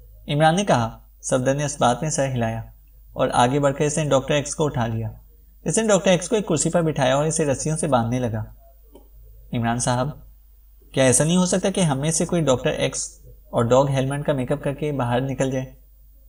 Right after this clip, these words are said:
और एमएम को डॉज देकर इस तक रसाई हासिल करने की कोशिश की जाए?"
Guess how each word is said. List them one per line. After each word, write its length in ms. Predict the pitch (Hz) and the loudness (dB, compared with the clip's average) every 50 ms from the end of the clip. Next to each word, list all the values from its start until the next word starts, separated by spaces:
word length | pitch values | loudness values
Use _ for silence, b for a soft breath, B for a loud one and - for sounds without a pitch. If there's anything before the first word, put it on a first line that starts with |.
| - | 0
और 120 | - 127 127 | 2 2 2
एमएम 320 | - 143 139 147 160 170 | 2 0 -2 -2 -2 0
को 120 | 165 185 165 | 0 2 4
डॉज 320 | 135 139 143 147 143 - | 6 6 4 4 2 -2
देकर 300 | 143 131 127 131 165 160 | -2 -2 0 0 0 -2
इस 240 | 151 - 151 - - | -2 -2 -4 -4 -4
तक 100 | 147 139 - | -4 -2 -2
रसाई 280 | 139 131 - 131 131 135 | -2 0 0 0 0 0
हासिल 300 | 139 139 - - 147 135 | -2 -2 -2 -2 -4 -4
करने 240 | 151 139 135 147 | -4 -4 -4 -4
की 100 | 147 160 | -4 -6
कोशिश 360 | 151 - 127 110 - 139 127 - | -4 -4 -4 -4 -4 -6 -8 -8
की 340 | - - - - 160 147 | -10 -14 -10 -4 -4 -2
जाए?" 260 | 139 151 147 151 147 | 0 -2 -2 -4 -8